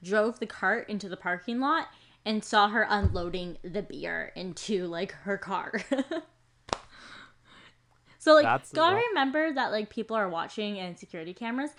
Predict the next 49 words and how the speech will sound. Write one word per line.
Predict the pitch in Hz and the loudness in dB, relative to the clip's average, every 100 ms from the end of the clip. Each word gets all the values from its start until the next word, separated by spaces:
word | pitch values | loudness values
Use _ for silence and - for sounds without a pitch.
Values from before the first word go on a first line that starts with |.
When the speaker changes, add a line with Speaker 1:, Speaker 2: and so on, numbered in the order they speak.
| - - | -20 -10
Speaker 1:
but | 269 | -6
I | 294 | -4
feel | - 349 | -4 -2
like | 508 554 539 | 0 -2 -4
you | 302 | -6
could | 311 233 | -4 -4
get | 220 | -4
around | 190 160 - | -4 -6 -6
that | - | -12
somehow. | - - - - - | -16 -16 -14 -14 -8
You | 214 | -4
know, | 220 | -2
like, | 208 - | -2 -4
leave | 220 214 240 269 | -6 -2 0 2
it | 349 - | 0 -2
in | |
a | 240 180 | -4 -6
bush. | - - 214 - - _ _ _ _ _ _ _ _ _ _ _ _ _ - | -8 -10 -12 -14 -14 _ _ _ _ _ _ _ _ _ _ _ _ _ 2
Or | 277 | 4
even, | 285 330 370 | 4 2 0
like, | 294 214 - _ _ _ _ | -2 -4 -6 _ _ _ _
let's | 233 | -6
say | 285 | -4
you | 247 | -4
don't | 220 220 | -4 -4
sell | 190 | -4
it | 180 | -2
all. | 170 165 - | -2 -6 -14
So | - 233 226 | -6 -2 0
what? | 208 175 | 0 0
You're | 190 | 0
out, | 202 196 - | 2 0 -4
you're | 196 196 185 | -10 -6 -4
out | 190 - | -6 -8
ten | - 196 170 | -12 -10 -8
dollars. | 160 - - - - 233 | -8 -10 -12 -14 -8 -8
<laughs> | 220 _ _ _ _ _ _ _ _ | -10 _ _ _ _ _ _ _ _
Speaker 2:
Yeah, | 117 101 95 | -4 -4 -4
and | 101 | -6
I | |
mean, | 101 98 | -8 -8
like, | 98 92 - _ _ _ _ | -10 -10 -14 _ _ _ _
worst | 110 104 | -8 -8
case, | - 101 92 - _ _ 95 | -4 -4 -6 -12 _ _ -16
you | 98 95 | -12 -12
get | 95 92 _ | -12 -14 _
to | _ 92 95 _ _ _ _ 107 | _ -20 -20 _ _ _ _ -12
have | 92 | -12
some | - 95 | -14 -20